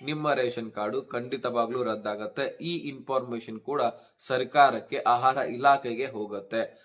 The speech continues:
ಹೌದು, ಬಹಳ ಕಟ್ಟುನಿಟ್ಟಿನ ಕ್ರಮವನ್ನ ಕೈಗೊಳ್ತಾ ಇದೆ ಆಹಾರ ಇಲಾಖೆ. ಅದಕ್ಕೆ ಫ್ರೀ ಹ್ಯಾಂಡ್ ಅನ್ನ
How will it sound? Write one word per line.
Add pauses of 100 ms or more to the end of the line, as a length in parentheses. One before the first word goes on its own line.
(140)
ಹೌದು,
ಬಹಳ
ಕಟ್ಟುನಿಟ್ಟಿನ
ಕ್ರಮವನ್ನ
ಕೈಗೊಳ್ತಾ
ಇದೆ
ಆಹಾರ
ಇಲಾಖೆ.
ಅದಕ್ಕೆ
ಫ್ರೀ
ಹ್ಯಾಂಡ್
ಅನ್ನ